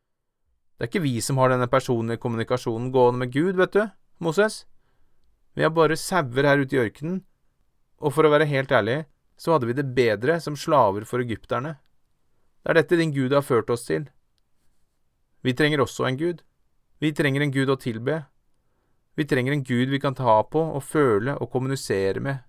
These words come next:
på en personlig måte. Så jeg lagde en kalv. Du kan ha den på som et halskjede også.» «Don», svarer Moses, før jeg legger deg død og sender deg hjem til den eneste sanne Gud,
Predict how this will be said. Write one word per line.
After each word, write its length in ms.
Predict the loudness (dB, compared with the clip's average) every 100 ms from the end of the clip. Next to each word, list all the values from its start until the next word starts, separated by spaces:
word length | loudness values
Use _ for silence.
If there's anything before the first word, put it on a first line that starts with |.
| _
på 80 | -4
en 100 | -2
personlig 440 | -2 -4 -4 -4 -2
måte. 380 | -4 -2 -4 -4 -12 _ _ _ _ _ -4
Så 140 | 2
jeg 80 | 4
lagde 180 | 2 0
en 80 | 0
kalv. 340 | 0 0 -8 -18 -20 _ -14 -12 -14 -18 -20 -20 -20 -20 _
Du 80 | -2
kan 140 | 2 4
ha 120 | 2
den 100 | 0
på 80 | -4
som 80 | -4
et 100 | -2
halskjede 420 | -2 0 -2 -2
også.» 240 | -4 -8 -10 _ _ _ _ _ _ _ _ _ _ _ _ _ _ _ _ _ _ _ _
«Don», 400 | 4 8 8 4 -6 _
svarer 280 | -10 -4 -4
Moses, 400 | -4 -8 -8 -10 -16 -14
før 280 | -2 2 4
jeg 80 | 4
legger 240 | 4 2
deg 100 | 4
død 220 | 6 8 6 0 _ _ -6
og 120 | -4 0
sender 320 | 2 2 2
deg 220 | 2 2
hjem 160 | -2 -2
til 140 | -4
den 80 | -2
eneste 300 | -4 -4 -4 -2
sanne 220 | -2 -2
Gud, 240 | -2 -4